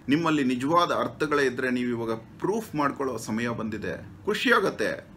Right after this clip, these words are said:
ನೀವು ಧರ್ಮದ ವಿರುದ್ಧ ಮಾತಾಡಲ್ಲ ಅಂತ ಹೇಳ್ತೀರಿ, ಹೇಳಿ. ಹಾಗೆ ಪ್ರಶ್ನೆಗಳನ್ನ ಕೇಳಿ,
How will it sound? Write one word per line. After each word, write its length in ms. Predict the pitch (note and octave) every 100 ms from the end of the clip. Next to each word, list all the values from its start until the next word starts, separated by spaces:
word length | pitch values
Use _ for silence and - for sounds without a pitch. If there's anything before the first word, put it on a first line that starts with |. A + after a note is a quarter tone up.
| -
ನೀವು 460 | C#3+ D3 C#3 C3+
ಧರ್ಮದ 340 | B2+ C3+ C3 A#2+
ವಿರುದ್ಧ 300 | A#2+ A#2+ A#2
ಮಾತಾಡಲ್ಲ 800 | A2+ A2+ A2 A2 G#2+ G#2 G2+ G2+
ಅಂತ 180 | G2
ಹೇಳ್ತೀರಿ, 640 | F#2+ F#2+ F#2+ F#2 F2+ F2 E2 - - -
ಹೇಳಿ. 420 | - A3 A3 B2+
ಹಾಗೆ 380 | D2 D#2+ D#2 A1 - - - - - - - -
ಪ್ರಶ್ನೆಗಳನ್ನ 640 | - E3 F#3 G3 F3+ D#3+ B2
ಕೇಳಿ, 880 | - - F3+ A3+ A3 C#3+ F2 B1+